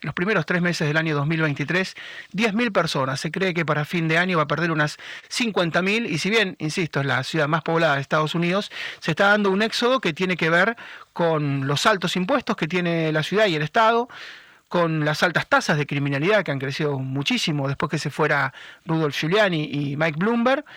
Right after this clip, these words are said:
Eh, ¿y hacia dónde están yendo? Bueno, fundamentalmente están yendo hacia Florida. Hay mil vecinos nuevos por día en Florida que están llegando desde todos estados,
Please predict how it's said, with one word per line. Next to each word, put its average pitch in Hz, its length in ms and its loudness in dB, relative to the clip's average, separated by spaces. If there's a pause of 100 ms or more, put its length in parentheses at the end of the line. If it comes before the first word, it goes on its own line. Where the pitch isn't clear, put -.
(440)
Eh, 151 440 0
¿y 180 80 0
hacia 185 220 2
dónde 269 180 2
están 214 180 2
yendo? 156 240 -2
Bueno, 196 180 2
fundamentalmente 220 720 0
están 202 180 0
yendo 190 300 2
hacia 190 240 0
Florida. 156 540 -2 (340)
Hay 151 400 0
mil 233 320 0
vecinos 180 380 -2
nuevos 180 260 0
por 214 260 0
día 180 440 0
en 170 160 -2
Florida 165 320 0
que 151 80 -4
están 190 160 0
llegando 220 400 2
desde 175 240 0
todos 247 260 2
estados, 233 460 0